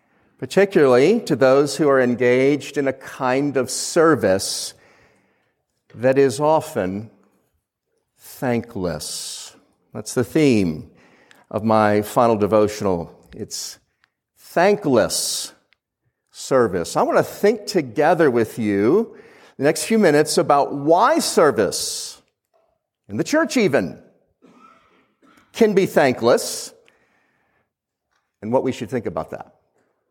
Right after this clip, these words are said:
I don't know about you, but gratitude, uh, in my own servant's heart is like jet fuel for me in continuing in my service.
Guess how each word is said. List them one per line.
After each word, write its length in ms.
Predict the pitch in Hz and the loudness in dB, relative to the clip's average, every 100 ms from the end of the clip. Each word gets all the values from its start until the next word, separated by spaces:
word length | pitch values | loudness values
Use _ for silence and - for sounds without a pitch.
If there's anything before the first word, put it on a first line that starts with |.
| _ _ _ _ _ _ _ _ _ _ | _ _ _ _ _ _ _ _ _ _
I 60 | - | -4
don't 100 | 220 | 0
know 80 | 160 | 0
about 140 | 147 | 2
you, 140 | 190 165 | 2 2
but 200 | 147 127 | 0 0
gratitude, 880 | 151 170 190 190 160 139 160 156 - _ _ _ _ _ _ _ _ _ - | 2 4 2 0 0 2 2 -4 -20 _ _ _ _ _ _ _ _ _ -4
uh, 200 | 131 - | -2 -2
in 160 | 151 151 | -2 0
my 220 | 147 180 | 2 4
own 200 | 214 190 | 2 0
servant's 440 | - 180 170 160 | -2 -2 0 -2
heart 520 | - 156 160 208 - 139 - - | 0 2 4 0 -6 -20 -20 -6
is 180 | 143 127 | -4 0
like 260 | 156 156 - - _ _ - - _ _ _ 143 104 | 0 -2 -4 -20 _ _ -20 -20 _ _ _ -18 -10
jet 420 | 107 170 170 - | 0 2 2 -2
fuel 840 | - 156 131 110 98 76 80 - _ _ _ _ _ _ _ _ _ | -6 0 2 2 0 -4 -14 -20 _ _ _ _ _ _ _ _ _
for 180 | 165 | -4
me 240 | 147 156 139 | 0 2 2
in 140 | 131 | 0
continuing 1200 | 135 165 147 - 220 202 185 156 127 110 82 73 - _ _ _ _ _ _ _ _ | -4 -6 -6 -2 0 2 2 2 2 -2 -4 -12 -20 _ _ _ _ _ _ _ _
in 180 | 180 180 | 0 2
my 200 | 156 156 | 2 2
service. 960 | - - 226 196 135 - - - - | -2 0 2 2 0 -4 -10 -12 -14